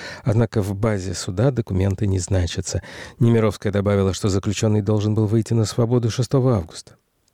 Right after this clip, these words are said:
Двадцать шестого марта две тысячи семнадцатого года в Москве прошла несогласованная с властями акция против коррупции.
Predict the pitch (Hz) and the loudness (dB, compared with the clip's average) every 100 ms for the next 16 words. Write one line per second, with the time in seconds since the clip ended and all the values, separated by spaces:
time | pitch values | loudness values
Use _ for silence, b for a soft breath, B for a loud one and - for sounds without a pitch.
0 | - B B B B B 123 190 165 165 | -20 B B B B B 2 4 2 0
1 | 143 160 131 104 - - 92 147 139 127 | 2 4 4 2 -2 -4 0 2 0 -2
2 | 131 - 120 117 - - 107 92 92 90 | -4 0 2 2 0 -4 -2 0 0 0
3 | 101 104 - 135 123 104 131 110 123 135 | 0 0 2 2 2 0 2 4 4 2
4 | 120 107 98 147 147 135 113 120 - 120 | 0 0 2 2 2 2 2 -2 0 2
5 | 117 107 - - 101 95 92 - 104 90 | 2 2 -2 -4 -2 -2 -4 -4 -2 -2
6 | - - | -6 -10